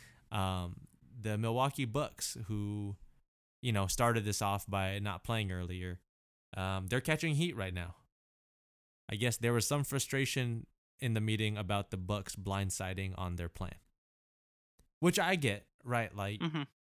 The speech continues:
Speaker 1: you know, the team and the union probably wants to move as one.
Speaker 2: Yeah.
Speaker 1: And, uh, but, you know, they,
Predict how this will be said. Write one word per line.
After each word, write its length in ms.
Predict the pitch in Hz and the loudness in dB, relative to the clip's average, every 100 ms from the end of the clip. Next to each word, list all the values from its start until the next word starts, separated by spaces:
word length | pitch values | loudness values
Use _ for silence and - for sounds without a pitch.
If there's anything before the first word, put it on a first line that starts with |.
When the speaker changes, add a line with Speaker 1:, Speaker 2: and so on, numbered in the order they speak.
| _ _ _ - | _ _ _ -2
Speaker 1:
you 140 | 139 | 2
know, 260 | 120 107 127 | 4 2 0
the 120 | 117 | -2
team 480 | - 131 123 101 85 - | 2 2 2 -2 -10 -4
and 220 | 120 110 | -2 0
the 80 | 113 | 0
union 340 | 110 110 107 | 2 2 2
probably 360 | 98 107 101 104 | 2 0 0 -2
wants 280 | 95 95 - | -2 -4 -4
to 80 | 98 | -2
move 220 | 95 90 | -2 -2
as 100 | 85 | -4
one. 260 | 92 101 101 _ _ _ _ _ _ - | -2 -4 -4 _ _ _ _ _ _ -4
Speaker 2:
Yeah. 200 | 101 95 | -2 0
Speaker 1:
And, 180 | 87 85 | -2 -4
uh, 180 | 82 85 - | -4 -8 0
but, 360 | 139 165 - - | 4 4 2 -8
you 120 | 190 190 | 0 2
know, 180 | 110 | 4
they, 300 | 110 135 127 | 4 2 0